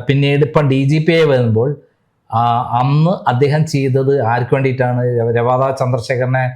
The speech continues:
പ്രകോപനം ഉണ്ടാക്കി, പോലീസിന് പ്രകോപനം ഉണ്ടാക്കി, ആര്? രക്തസാക്ഷികൾ വേണം.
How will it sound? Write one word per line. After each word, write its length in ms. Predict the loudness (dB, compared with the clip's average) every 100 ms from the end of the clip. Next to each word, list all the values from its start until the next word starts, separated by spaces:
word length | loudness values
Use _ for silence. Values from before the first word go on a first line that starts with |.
| -12 _ -2
പ്രകോപനം 460 | 0 2 2 2
ഉണ്ടാക്കി, 440 | 2 2 0 -2 -2
പോലീസിന് 380 | -2 -2 -2
പ്രകോപനം 340 | -2 0 0 0
ഉണ്ടാക്കി, 400 | -2 -2 -4 -4
ആര്? 220 | -4 -4 -10 _ -6
രക്തസാക്ഷികൾ 720 | -4 0 0 0 0 0 0
വേണം. 420 | 0 0 -2 -8